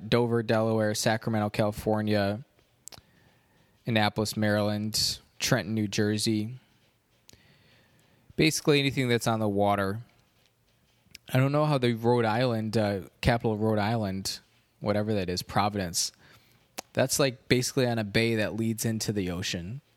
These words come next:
I think. I was kinda surprised that that's not, like, number two. It's, like, seven or eight. Uh, okay, quick, uh, quick toenail break, and then we're coming back for the state power rankings.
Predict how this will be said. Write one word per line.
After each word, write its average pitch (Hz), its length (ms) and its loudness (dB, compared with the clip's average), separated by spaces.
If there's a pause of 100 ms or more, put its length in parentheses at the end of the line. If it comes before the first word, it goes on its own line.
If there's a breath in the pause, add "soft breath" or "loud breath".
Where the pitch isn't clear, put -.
(140)
I 101 80 -12
think. - 400 -8 (360 loud breath)
I - 40 -20 (420 loud breath)
was - 80 -14
kinda 113 220 0
surprised 101 400 -2
that 98 100 -6
that's 95 320 -2
not, 95 180 0
like, 92 260 -6
number 98 200 -2
two. 110 460 -4
It's, - 120 -8
like, 104 140 0
seven 95 320 -2
or 82 100 -4
eight. 87 200 -4 (840 loud breath)
Uh, 139 380 4
okay, 165 320 4
quick, - 400 0
uh, 170 240 4
quick 175 240 -4
toenail 180 380 2
break, 170 560 0
and 147 160 0
then 143 80 2
we're 139 100 0
coming 143 240 2
back 131 240 2
for - 80 -6
the 123 80 0
state 117 300 0
power 113 280 2
rankings. 90 440 -6